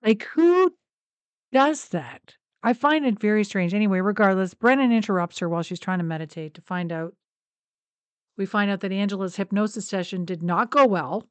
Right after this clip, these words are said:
and she's gonna go back later in the day to do it again.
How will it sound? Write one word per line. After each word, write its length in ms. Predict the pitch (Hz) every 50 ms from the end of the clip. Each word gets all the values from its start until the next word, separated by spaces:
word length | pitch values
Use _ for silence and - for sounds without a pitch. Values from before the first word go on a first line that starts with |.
| _ _ _ _ _ _ _ _ _ _ _ -
and 340 | 190 185 175 175 175 175
she's 180 | - - 185 175
gonna 200 | - 196 190 180
go 120 | 190 185
back 320 | 170 180 175 165 160 170 - - -
later 300 | - 190 190 185 170 180
in 200 | 180 180 185 175
the 80 | 170 170
day 480 | 151 175 170 165 160 160 156 156 151 _ -
to 100 | - 175
do 200 | 160 196 196 196
it 80 | 180
again. 640 | 185 160 147 - 190 185 180 170 160 156 151 151 -